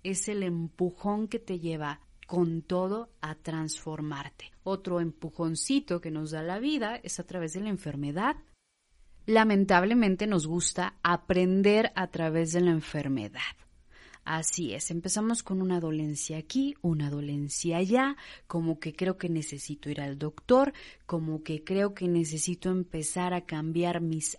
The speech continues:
hábitos alimenticios, mis hábitos mentales. Como verán,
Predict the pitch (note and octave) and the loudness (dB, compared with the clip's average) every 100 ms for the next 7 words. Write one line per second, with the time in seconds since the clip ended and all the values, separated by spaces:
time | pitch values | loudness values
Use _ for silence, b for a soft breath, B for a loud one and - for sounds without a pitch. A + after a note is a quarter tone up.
0 | - A#3+ B3+ A#3 F3+ - D3 D3 C#3+ D3 | -2 2 2 -2 -6 -6 -6 -6 -6 -6
1 | D#3+ C4 C#4+ C#4 B3+ C4 - B B B | -2 4 4 4 -2 -6 -10 B B B
2 | F3 D#3+ - A3+ A#3 G3 E3 D#3+ D#3+ D#3+ | -4 -2 0 2 2 0 -6 -6 -6 -4
3 | D#3+ G3+ A#3 C#4+ C#4+ - B B B - | -2 0 2 0 -4 -8 B B B -20
4 | - D#3+ E3 E3 A3+ E4+ | -10 -6 -2 0 2 0